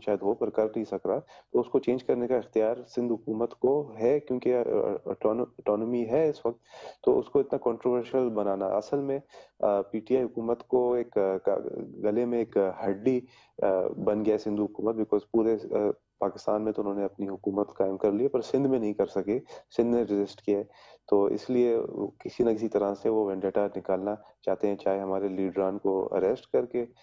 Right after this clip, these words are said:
چاہے، آ، ہماری گورننس کے اندر انٹرفیئر کر کے۔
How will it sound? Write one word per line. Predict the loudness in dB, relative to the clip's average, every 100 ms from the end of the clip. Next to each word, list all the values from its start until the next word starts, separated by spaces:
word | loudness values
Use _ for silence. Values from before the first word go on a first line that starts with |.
| _ _ 0
چاہے، | 0 0
آ، | -2 -4 -2 -2 -4 -4 -4
ہماری | -2 -2 0
گورننس | 0 0 -2 -6 -4
کے |
اندر | -2 -2
انٹرفیئر | -2 -8 0 0
کر | 2 -2
کے۔ | -2 -6